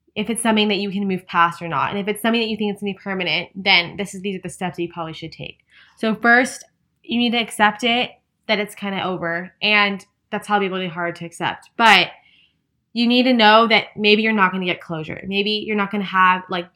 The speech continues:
this is a sign that it's over. You're not gonna, maybe you're not gonna have a conversation that you're just gonna move separate ways. It's just gonna be understood. Or maybe it's not understood. Maybe it's just too toxic and you're not at the point where you can talk about it.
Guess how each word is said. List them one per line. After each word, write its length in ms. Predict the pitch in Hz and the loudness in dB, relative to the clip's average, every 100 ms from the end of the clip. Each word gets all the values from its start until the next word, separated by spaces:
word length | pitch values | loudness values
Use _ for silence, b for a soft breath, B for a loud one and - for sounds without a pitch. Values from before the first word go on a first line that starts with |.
| _ _ | _ _
this 240 | 180 226 220 | 0 2 2
is 120 | 202 | -2
a 80 | 196 | -2
sign 260 | 208 196 | 0 0
that 80 | 190 | 0
it's 100 | 185 | -4
over. 300 | 190 190 180 | -6 -4 -2
You're 80 | 185 | -2
not 140 | 190 | -4
gonna, 100 | 208 | -2
maybe 160 | 196 202 | -2 0
you're 80 | 208 | -2
not 80 | 214 | -2
gonna 120 | 202 | -4
have 160 | 190 | -6
a 40 | 196 | -8
conversation 680 | 196 190 185 190 185 170 175 | -8 -8 -4 -4 -4 -6 -8
that 120 | 175 | -6
you're 100 | 180 | -4
just 140 | 165 - | -4 -6
gonna 160 | 180 | -8
move 160 | 175 170 | -8 -10
separate 240 | 170 165 | -10 -6
ways. 240 | 165 170 - | -4 -6 -6
It's 140 | 170 | -10
just 160 | - - | -10 -8
gonna 120 | 185 | -4
be 80 | 180 | -4
understood. 560 | 156 160 - 165 110 - _ _ _ _ - | -4 -8 -8 -8 -8 -12 _ _ _ _ -10
Or 60 | 196 | -2
maybe 220 | 196 190 | 0 0
it's 100 | 190 | 2
not 160 | 202 | 2
understood. 440 | 151 170 160 170 165 | 2 -2 -6 -10 -6
Maybe 240 | 185 180 - | -4 -4 -6
it's 100 | - | -10
just 160 | 185 | -12
too 140 | - 208 | -8 -6
toxic 580 | - 185 180 - 190 | 0 0 0 -4 -4
and 240 | - 175 175 | -4 -6 -6
you're 120 | - 196 | -6 -2
not 180 | 180 | 0
at 80 | 185 | -2
the 80 | 180 | -6
point 200 | - 190 | -8 -6
where 60 | 180 | -4
you 80 | |
can 100 | 185 | -6
talk 240 | 160 165 165 | -4 -6 -2
about 220 | 196 196 | 2 4
it. 220 | 220 226 | 4 0